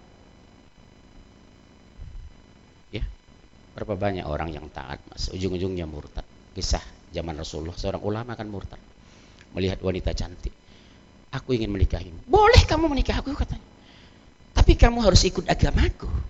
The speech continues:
Akhirnya dia murtad. Begitu dia murtad, wanita itu membatalkan perjanjiannya, dia menolak menikah.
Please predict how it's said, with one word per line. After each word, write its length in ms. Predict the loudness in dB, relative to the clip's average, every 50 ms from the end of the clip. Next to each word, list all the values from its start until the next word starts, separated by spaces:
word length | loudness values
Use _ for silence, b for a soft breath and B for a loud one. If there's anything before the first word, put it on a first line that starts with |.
| -12 -18 -20 -20 -20 -20 -20 -20 -20 -20 -20 -20 -20 -20 -20 -20 _ -20 -20 -20 -20 -20 -20 -20 -20 -20 -20 -20 -20 -20 _ 0 6 8
Akhirnya 320 | 10 10 12 12 12 12
dia 80 | 12 12
murtad. 360 | 12 12 10 8 4 0 -4 -4 2
Begitu 240 | 4 4 6 6 8
dia 160 | 12 12 12
murtad, 480 | 12 12 10 10 10 10 10 8 4 8
wanita 480 | 10 10 10 10 8 6 6 6 6 6
itu 80 | 4
membatalkan 720 | 4 4 6 6 6 6 8 6 6 6 6 4 2 2 2
perjanjiannya, 640 | 0 0 2 2 2 4 4 2 2 2 0 2
dia 160 | 4 4 4 4
menolak 320 | 4 2 2 2 2 2
menikah. 360 | 0 -2 -4 -4 -4 -4 -6